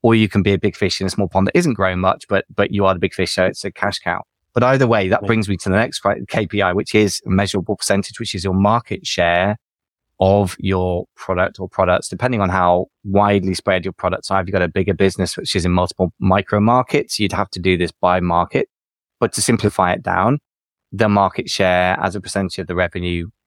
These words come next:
Speaker 1: in the market as a whole you're in. If you're on Amazon, it's fairly straightforward. You use the tools to see what the market revenue is per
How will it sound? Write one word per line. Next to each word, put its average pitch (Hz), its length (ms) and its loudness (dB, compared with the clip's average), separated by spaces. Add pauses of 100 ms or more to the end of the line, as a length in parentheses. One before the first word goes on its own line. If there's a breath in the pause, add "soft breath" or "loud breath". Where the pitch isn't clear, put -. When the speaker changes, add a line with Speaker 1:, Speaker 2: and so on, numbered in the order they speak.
(160)
Speaker 1:
in 87 180 0
the 87 80 0
market 87 300 0
as 92 100 -2
a 85 60 -2
whole 101 200 2
you're 98 140 4
in. 104 300 0
If 87 120 -6
you're 87 100 0
on 82 100 0
Amazon, 95 500 0
it's - 160 -4
fairly 87 280 -2
straightforward. 92 580 -4
You 90 120 -2
use 87 140 -2
the 87 80 -6
tools 87 300 -2
to 117 60 -8
see - 120 -4
what 92 140 -2
the 107 80 -4
market - 480 0
revenue 87 340 0
is 87 160 2
per 87 380 0